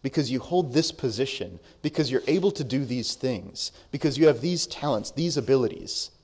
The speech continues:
the moment that somebody offends against you, you have a lack,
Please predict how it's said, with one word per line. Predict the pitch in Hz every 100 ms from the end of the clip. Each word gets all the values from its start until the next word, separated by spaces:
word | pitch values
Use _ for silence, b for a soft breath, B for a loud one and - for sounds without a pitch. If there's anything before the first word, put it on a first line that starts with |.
| _ _ _ _ _ _ _ _ _ _ _ _ _ _ _ _ _ _ _ _ _ _ - _ - - - - - - - _ - -
the | 123
moment | 123 151 214 -
that | 147
somebody | - 156 135
offends | 107 - 147 165 160
against | 135 117 165 165 220
you, | 240 254 - - - - - - - - _ - - _ _ _ _ _ _ _
you | 123 156 226
have | 208 185
a | 120
lack, | 107 110 156 - -